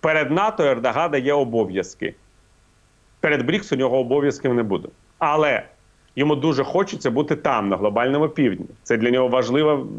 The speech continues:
виклик. Тому що він вважає себе частиною з цієї цивілізації. Він мислить категоріями, я сказав, Османської імперії, <clears throat> яка була важливою частиною глобального півдня. А не категоріями Туреччини, яка могла б бути європейською країною, членом Євросоюзу.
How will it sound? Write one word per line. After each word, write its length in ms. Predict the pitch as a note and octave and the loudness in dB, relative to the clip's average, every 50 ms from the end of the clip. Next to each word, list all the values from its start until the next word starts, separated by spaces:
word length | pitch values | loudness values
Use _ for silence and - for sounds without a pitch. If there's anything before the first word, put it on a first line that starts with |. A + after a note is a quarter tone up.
| A#2+ A#2 A#2 | -10 -6 -4
виклик. 320 | C3+ C#3+ - - G#2 - - - _ _ _ _ _ _ _ _ _ _ _ _ _ _ | -4 -4 -2 -2 -4 -4 -4 -8 _ _ _ _ _ _ _ _ _ _ _ _ _ _
Тому 180 | D3 C3+ C3+ | 0 2 2
що 140 | B2 - C3 | 2 2 0
він 180 | B2 D3 C#3+ A#2+ | 2 2 0 0
вважає 380 | B2+ B2 G#2+ C#3 E3 F3 D#3+ | 0 0 0 0 0 0 -2
себе 320 | - - C#3 B2 C3 C#3+ C3+ | -2 -4 -4 -2 -2 -4 -2
частиною 580 | - D#3 C3 - - - D3+ D#3 D3 D3 C3+ | -2 -4 -6 -4 -4 -2 0 0 2 0 0
з 60 | - | -2
цієї 340 | - - C3+ C3+ C3+ C#3 C3 | -4 -4 -2 0 2 0 0
цивілізації. 800 | B2 B2+ C#3 B2+ C3 B2+ B2+ A#2+ B2+ A#2 G#2 - - - - - - _ _ _ _ _ _ _ _ - | 0 -2 -2 -2 0 0 0 0 0 0 -2 -4 -6 -10 -12 -12 -14 _ _ _ _ _ _ _ _ -2
Він 200 | A#2+ C#3+ D#3 D3 | 0 0 2 2
мислить 420 | C3+ D3+ F3 F3+ - E3 C#3+ - | 2 2 2 0 0 -2 -4 -2
категоріями, 680 | - C#3+ B2+ - C3 A#2 C3 D#3 D#3+ D3 C#3+ C3+ B2+ B2 | -2 -4 -2 0 0 2 2 2 2 2 2 2 2 0
я 60 | A#2 | 0
сказав, 340 | - - C3+ A#2+ C3+ C3+ C3+ | 0 0 0 2 2 2 0
Османської 640 | B2 - - C#3+ C#3 C#3 C#3 C3 - - C#3+ C3 C3 | -2 -2 0 0 0 0 0 -2 -2 -2 0 0 0
імперії, 440 | A#2+ G#2 C#3 C#3 C3+ A#2+ A2 G2+ - - - - - - _ | 0 0 0 0 2 0 0 -2 -4 -8 -16 -20 -20 -20 _
<clears throat> 320 | _ _ - - - - | _ _ -10 -6 -2 0
яка 300 | F#3+ E3 C#3 - D3 C3 | 2 2 2 0 0 0
була 240 | B2 A#2+ B2+ B2+ C3 | 2 2 2 2 2
важливою 440 | B2 B2 A2 - B2+ C3+ C3 C3+ A#2+ | 2 0 0 0 0 0 0 0 -2
частиною 460 | - - A2 - - C3 B2+ B2+ A2+ | -4 -8 -6 -4 -2 -2 0 0 0
глобального 480 | G#2 A2+ A2 A2+ A2+ A2+ A2 A2+ A2+ G#2 | 0 0 0 2 0 0 2 0 0 0
півдня. 300 | - A2 G2 - - - - _ _ _ _ _ _ _ _ _ _ _ _ _ _ _ _ _ _ _ _ _ _ _ _ _ - _ - - | 0 -4 -4 -4 -6 -12 -16 _ _ _ _ _ _ _ _ _ _ _ _ _ _ _ _ _ _ _ _ _ _ _ _ _ -20 _ -14 -4
А 180 | - B2 C3 B2+ | -2 0 2 2
не 180 | C3+ C#3 C3 | 2 2 0
категоріями 760 | C3+ - G#2 - A#2 F#2+ G2+ C3 C3+ C#3 B2 A2 A2 A2 G#2 | 0 -2 -2 -2 0 2 2 2 2 2 2 2 2 2 0
Туреччини, 600 | G2+ - - A2+ A2+ C3 D3 - - B2 A2 G#2 | 0 0 0 2 2 2 0 -2 -2 -2 0 0
яка 200 | G2 G2 - A#2 | 0 0 0 0
могла 340 | A2+ A2+ G2 F#2+ A2 A#2 A#2 | 0 0 2 2 2 0 0
б 100 | G#2+ G2+ | 0 -2
бути 220 | G#2 G#2+ - A#2 | -4 -2 0 0
європейською 640 | G#2 G2+ G2 G2+ G2+ - A2+ A2+ - - - G#2+ G2 | 0 2 2 0 2 2 0 0 0 -2 -2 -2 -2
країною, 500 | F2+ - G2 G2+ A2 C3 C#3+ C#3 C3 A#2+ | 0 0 0 2 2 2 2 2 0 0
членом 360 | - - A2 G#2+ A2 A2+ G#2+ | 0 0 0 2 2 2 2
Євросоюзу. 680 | G2 G#2 G2+ F#2+ G2+ F#2+ - A2 G#2 G2 E2+ D#2+ - | 2 2 2 2 0 0 0 0 2 2 0 0 -2